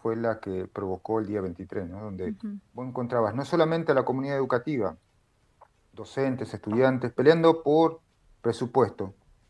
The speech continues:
Speaker 1: pero no es solamente el presupuesto, sino por la educación pública. Pero además, cu-, era tan transversal que vos podías ver abuelas jun-, acompañando a sus nietos, eh, al vecino, al laburante que iba con sus hijas, con sus hijos,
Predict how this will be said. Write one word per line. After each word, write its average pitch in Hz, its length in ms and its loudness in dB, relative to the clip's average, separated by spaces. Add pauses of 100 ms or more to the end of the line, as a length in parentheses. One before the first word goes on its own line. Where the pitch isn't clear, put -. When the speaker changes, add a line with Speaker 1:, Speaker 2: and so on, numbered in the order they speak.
Speaker 1:
pero 131 160 -4
no 165 100 0
es 165 140 0
solamente 113 480 -2
el 95 60 -10
presupuesto, 95 580 -8
sino 131 320 -12
por 120 140 -4
la 107 100 0
educación 110 440 -2
pública. 101 560 -4 (400)
Pero 123 280 -6
además, 147 560 0 (460)
cu-, - 200 -14
era 147 280 2
tan 170 200 4
transversal 151 520 0
que 135 120 -4
vos 127 140 0
podías 127 300 -4
ver 117 240 0 (380)
abuelas 127 840 2 (260)
jun-, 113 160 -10 (120)
acompañando 104 580 -4
a - 20 -10
sus - 160 -14
nietos, 120 680 -4 (400)
eh, 104 180 -2
al 107 140 -2
vecino, 123 840 -4
al 107 120 -2
laburante 131 1000 0
que 107 80 -10
iba 107 200 -4
con 104 120 -8
sus 104 220 -12
hijas, 123 460 -4
con 98 140 -10
sus 113 220 -6
hijos, 117 540 -4